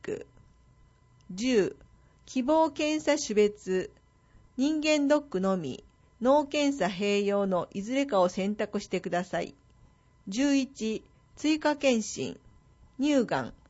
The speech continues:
エムエムジー、超音波のどちらかを選択。子宮頸がん、希望する検査をご記入ください。十二、過去に胃のバリウム検査を受けたことがありますか？ある、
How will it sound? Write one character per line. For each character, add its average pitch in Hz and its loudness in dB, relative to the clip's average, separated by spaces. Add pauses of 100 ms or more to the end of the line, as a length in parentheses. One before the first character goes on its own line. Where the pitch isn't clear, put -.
(160)
エ 214 -2
ム 277 2
エ 277 4
ム 247 2
ジ 208 -4
ー、 - -20
超 285 4
音 269 2
波 170 -4
の 165 -6
ど 190 -2
ち 254 -6
ら 262 0
か 214 -2
を 240 -2
選 170 -6
択。 - -8 (580)
子 233 -12
宮 302 2
頸 285 2
が 135 -4
ん、 - -16 (340)
希 - -10
望 269 4
す 277 -4
る 262 -2
検 277 0
査 180 0
を - -4
ご 170 -6
記 240 -6
入 226 0
く 214 -4
だ 202 0
さ 170 -4
い。 - -10 (1000)
十 247 0
二、 226 -2 (360)
過 311 0
去 262 4
に 160 -4 (220)
胃 226 0
の 269 6
バ 214 4
リ 262 2
ウ 302 0
ム 294 -2
検 294 -2
査 185 4
を 147 2
受 220 -2
け - -
た 165 -4
こ 175 -6
と 233 -4
が 208 0
あ 143 0
り 190 -2
ま 185 -2
す - -14
か？ 202 -2 (540)
あ 202 0
る、 160 -6